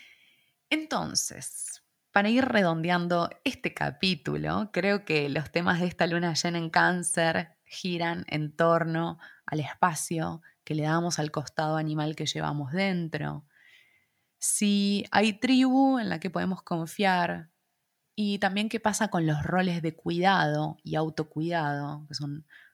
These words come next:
roles, eh, sobre todo el rol de cuidado, es un rol históricamente asociado a las mujeres y feminidades. El autocuidado es algo que yo creo que tuvimos que desarrollar y que gracias a los feminismos fue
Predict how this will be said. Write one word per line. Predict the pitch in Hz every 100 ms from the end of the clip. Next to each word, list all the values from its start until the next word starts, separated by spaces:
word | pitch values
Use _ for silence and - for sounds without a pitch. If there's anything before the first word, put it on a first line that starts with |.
| _
roles, | - 151 156 156 151 - - _ _ _ _ _ -
eh, | 147 151
sobre | - 143
todo | 143 185
el | 170 156
rol | 147 156 160
de | 156
cuidado, | - 175 185 180 170 170
es | 160
un | 151
rol | 147 151 190
históricamente | - - 160 160 151 151 156 160 156 -
asociado | - 139 - 147 147
a | 147
las | 143 131
mujeres | 143 - 147 156 -
y | -
feminidades. | - 139 135 139 165 180 160 156 190 240 - - - - - -
El |
autocuidado | 175 185 185 185 170 175 175 180
es | 165
algo | 160 156
que | 151
yo | - 139
creo | 147 143
que | 143
tuvimos | - - 156 147 147
que | - 135
desarrollar | 135 135 143 143 143 - 160 156 175 _ - - _ _
y | 143 139
que | 143 139
gracias | 143 139 156 - -
a | 160
los | 143 135
feminismos | - 147 143 147 127 156 156 -
fue | - 147 147